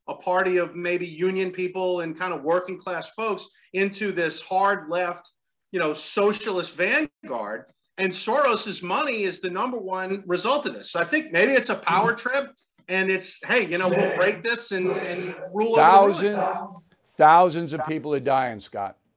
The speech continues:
Speaker 2: Thousands
Speaker 1: I know.
Speaker 2: of people are dying that should not die. We appreciate
Speaker 1: It's,
Speaker 2: it. Have a very
Speaker 1: it's
Speaker 2: Merry
Speaker 1: tough.
Speaker 2: Christmas. Thanks for helping us out. We
Speaker 1: Bill, thank
Speaker 2: All right.
Speaker 1: you.
Speaker 2: This, uh, story has not been widely reported. Nick Sandmann, you'll remember him.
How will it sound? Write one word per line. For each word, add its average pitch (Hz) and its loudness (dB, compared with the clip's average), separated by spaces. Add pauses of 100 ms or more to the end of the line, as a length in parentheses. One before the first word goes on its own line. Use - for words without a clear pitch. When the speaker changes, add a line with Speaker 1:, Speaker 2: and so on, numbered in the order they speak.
(240)
Speaker 2:
Thousands 151 4
Speaker 1:
I 285 2
know. - -4
Speaker 2:
of 143 -8
people 139 -4
are 135 -2
dying 131 -2
that 123 -8
should 110 -12
not 104 -10
die. 76 -12 (340)
We 147 -2
appreciate 180 4
Speaker 1:
It's, 202 6
Speaker 2:
it. 196 6
Have 185 6
a 156 -4
very 185 8
Speaker 1:
it's 185 0
Speaker 2:
Merry 185 4
Speaker 1:
tough. - -8
Speaker 2:
Christmas. 196 -4
Thanks 165 -4
for 160 -2
helping 160 -2
us - -10
out. 104 -4
We 107 -18 (540)
Speaker 1:
Bill, 175 6
thank 185 6
Speaker 2:
All 170 12
right. 165 12
Speaker 1:
you. 151 2 (580)
Speaker 2:
This, 160 -4
uh, 156 6
story 160 0
has 139 -2
not 147 0
been 147 -6
widely 147 -2
reported. 160 -4
Nick 139 -6
Sandmann, 143 -6
you'll 165 -10
remember 113 -8
him. 139 -10